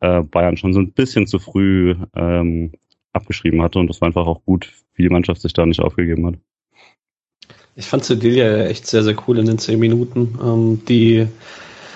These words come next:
Speaker 2: Kommunikation mit Schade hat auch ganz gut funktioniert. Ich,
Speaker 1: Mhm.
Speaker 2: klar, die haben letzte Saison auch auf der gleichen Seite gespielt. In der zweiten ist es sicherlich nicht komplett verloren gegangen. Ähm, die haben echt da nochmal ordentlich für Wirbel gemacht und Sevilla irgendwie in den zehn Minuten mehr Offensivaktionen als in den neunzig gegen Leipzig.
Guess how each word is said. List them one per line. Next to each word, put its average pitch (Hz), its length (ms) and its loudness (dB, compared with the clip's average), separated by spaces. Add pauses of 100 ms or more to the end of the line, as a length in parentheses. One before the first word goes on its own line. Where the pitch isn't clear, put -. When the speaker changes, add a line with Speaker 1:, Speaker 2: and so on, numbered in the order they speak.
(380)
Speaker 2:
Kommunikation 127 640 2
mit 123 120 0
Schade 127 280 2
hat 131 60 2
auch 127 140 0
ganz 123 200 -4
gut - 120 -20
funktioniert. 123 560 -2 (140)
Ich, - 340 -10
Speaker 1:
Mhm. 113 200 0 (200)
Speaker 2:
klar, 113 340 -2 (100)
die 117 60 -2
haben 110 140 0
letzte 113 280 -4
Saison 110 340 0
auch 110 120 -2
auf 110 120 -4
der 113 100 -2
gleichen 110 240 -2
Seite 113 240 0
gespielt. 120 420 0
In 120 120 -2
der 107 140 0
zweiten 113 440 0
ist 107 180 -4
es - 120 -10
sicherlich 113 360 -2
nicht 110 220 -2
komplett 113 440 -2
verloren 117 540 0
gegangen. 113 540 -2
Ähm, 107 360 -4 (100)
die 110 100 0
haben 107 160 0
echt 117 220 -6
da 113 100 4
nochmal 110 460 -2 (100)
ordentlich 120 380 0
für 110 140 -4
Wirbel 120 200 2
gemacht 113 300 -2
und 110 120 -2
Sevilla 117 460 2
irgendwie 113 260 0
in 110 60 0
den 104 120 -2
zehn 120 220 0
Minuten 117 400 -2
mehr 107 140 0
Offensivaktionen 113 880 -4
als 110 140 -4
in 113 80 0
den 110 100 2
neunzig 110 380 0
gegen 110 200 -2
Leipzig. - 440 -6